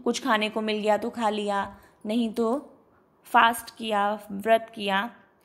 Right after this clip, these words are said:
Despite bearing such physical suffering, he did not find the answers he was looking for।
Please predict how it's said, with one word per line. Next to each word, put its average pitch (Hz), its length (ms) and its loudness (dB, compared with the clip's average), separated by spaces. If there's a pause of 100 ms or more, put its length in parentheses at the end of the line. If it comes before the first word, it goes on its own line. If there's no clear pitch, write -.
(420)
Despite 226 460 0
bearing 214 440 -2
such 226 200 -6
physical 226 460 -2
suffering, 220 300 -2
he 208 180 -6
did 196 160 -4
not 214 200 -2
find 202 240 -4
the 190 180 -4
answers 190 360 0 (260)
he 202 100 -6
was 196 220 -2
looking 185 300 -4
for। 170 120 -2